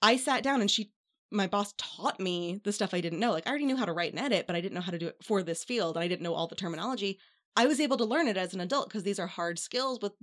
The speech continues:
black and white facts. If I never learned how to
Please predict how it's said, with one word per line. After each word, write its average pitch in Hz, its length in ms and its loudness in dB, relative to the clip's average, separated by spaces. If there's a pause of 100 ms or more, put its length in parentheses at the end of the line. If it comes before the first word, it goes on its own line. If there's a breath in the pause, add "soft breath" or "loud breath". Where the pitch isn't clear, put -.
(220)
black 165 220 0
and 170 80 -6
white 165 140 -6
facts. - 440 -4 (460 soft breath)
If 233 100 -4
I 427 160 0
never 285 280 0
learned 233 280 0
how 208 240 0
to 185 380 -4